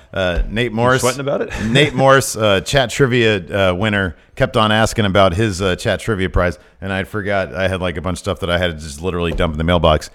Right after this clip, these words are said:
Speaker 1: That is out.
Speaker 2: Out.
Speaker 1: That is out.
Speaker 2: Out.
Speaker 1: So there's that. Uh, no, I just have shine right here.
Speaker 2: Where's your, uh,
Speaker 1: Man, guys, soften these lights up. My goodness gracious.
Speaker 2: where's your, uh, where's your powder for your shine?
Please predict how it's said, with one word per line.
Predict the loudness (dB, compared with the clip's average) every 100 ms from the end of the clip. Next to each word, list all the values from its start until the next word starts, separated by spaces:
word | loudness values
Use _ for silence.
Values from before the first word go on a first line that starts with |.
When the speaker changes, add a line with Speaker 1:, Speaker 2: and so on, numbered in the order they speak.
| -6 4
Speaker 1:
That | 6 8
is | 8
out. | 8 8 4 2
Speaker 2:
Out. | 6 6 4 -2
Speaker 1:
That | 0 2
is | 4
out. | 2 2 -6 -16 -2
Speaker 2:
Out. | 2 2 0 -12 -12
Speaker 1:
So | -8 -6
there's | -6 -8
that. | -10 -12 -18 -20 -20 -20 -16 -4
Uh, | -2 -2
no, | -4 -6
I |
just | -8
have | -12
shine | -10 -10 -8 -10 -8 -8 -8
right | -12 -14
here. | -16 -16 -18 -20 _ _ -20 -20 -20 _ -8
Speaker 2:
Where's | -4 -4 -2
your, | -2 -2
uh, | -2 0 -2
Speaker 1:
Man, | -4 -6
guys, | -10 -10
soften | -8 -8 -6
these | -6 -6
lights | -6 -6 -6 -10
up. | -6
My | -8
goodness | -6 -8 -8
gracious. | -10 -10 -4
Speaker 2:
where's | -4 -2
your, | -4 -2 -2 -2
uh, | -2
where's | -4
your | -4
powder | -2 0 0
for | -4
your | -8
shine? | -8 -6 -6